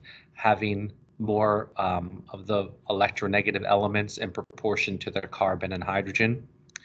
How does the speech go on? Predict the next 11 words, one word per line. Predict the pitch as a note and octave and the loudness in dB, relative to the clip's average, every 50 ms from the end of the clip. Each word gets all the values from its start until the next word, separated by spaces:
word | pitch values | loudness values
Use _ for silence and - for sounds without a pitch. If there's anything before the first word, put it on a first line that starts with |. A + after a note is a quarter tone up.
| - - - - - - - | -20 -20 -20 -20 -20 -20 -12
So | - - - A2+ G#2 G2+ G2 F#2+ G2 G2 - - - _ - - - - - - | -8 0 4 8 8 8 8 6 4 0 -4 -10 -20 _ -20 -20 -20 -20 -2 0
having | A2+ G#2 G2 G2+ | 2 2 2 0
equal | - B2+ A#2 A2 - - A2+ - | -2 -2 -2 -2 0 0 0 0
parts | - - G#2 G2 G2 F#2+ - - - - - - _ _ - | 2 4 4 4 2 0 -4 -10 -10 -12 -16 -20 _ _ 2
oxygen | - A2 G#2 - - A2 F#2+ G#2+ G2+ G2+ - | 4 4 4 2 -2 -6 -4 -4 -4 -4 -4
to | - - | -6 -2
carbon | - - C#3 C3 A#2+ A#2 A2 G#2+ G#2 - - - - | 4 6 6 8 6 6 2 0 0 -4 -10 -10 -4
makes | A2+ A2 G#2 G2 - - - - - - | 0 0 0 0 0 -4 -8 -10 -12 -4
carbohydrates | - A#2+ G#2+ F#2+ G2+ G2 G#2 G2+ G#2 G#2 G#2 - _ _ - F#2 G2 F#2+ F#2 F#2 - - | 0 2 2 2 2 2 2 2 2 0 -4 -8 _ _ -10 -6 -4 -4 -4 -4 -4 -6
more | G#2 G2 F#2 F2+ | -6 -4 -4 -2
soluble. | - - - G#2+ G2+ F#2+ F#2 F2+ D#2+ - E2 D2+ C#2 | -2 0 2 4 4 4 2 0 -2 -4 -8 -12 -12